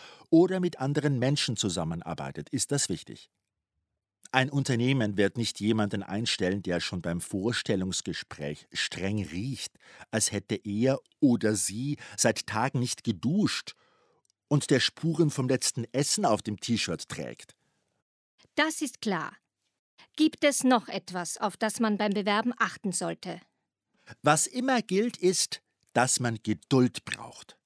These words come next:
Speaker 1: Ich kenne einige Leute, vor allem junge Menschen, die sind total entmutigt, wenn sie nicht nach ihrer ersten oder zweiten Bewerbung einen Job haben.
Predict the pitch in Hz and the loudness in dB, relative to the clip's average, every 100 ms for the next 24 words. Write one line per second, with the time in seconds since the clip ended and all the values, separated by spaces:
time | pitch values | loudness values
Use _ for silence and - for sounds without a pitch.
0 | _ _ _ _ _ - - _ _ 170 | _ _ _ _ _ -18 -18 _ _ 4
1 | - 160 151 - 147 196 117 104 101 110 | 6 4 4 4 4 6 4 4 4 4
2 | 156 139 139 123 123 101 135 196 127 104 | 2 0 2 2 2 4 4 6 4 2
3 | 113 - 143 180 - - - 139 165 160 | -2 0 0 -2 -6 -20 2 4 4 4
4 | 160 - - 135 196 160 143 131 156 196 | 2 0 -4 0 0 0 -2 0 0 0
5 | - 196 - - - - 135 131 135 180 | -2 -4 -6 -16 -20 -2 0 2 2 2
6 | - 143 135 - 135 120 113 120 135 151 | 0 0 -2 0 -2 2 0 0 0 2
7 | 175 - 170 160 - 92 101 - - 123 | 2 0 0 0 -2 -2 0 0 2 2
8 | - 113 110 87 82 107 156 107 143 175 | 0 0 0 2 0 0 -2 0 -2 -2
9 | - 320 320 - - 151 131 | -4 -4 -8 -4 -4 -4 -14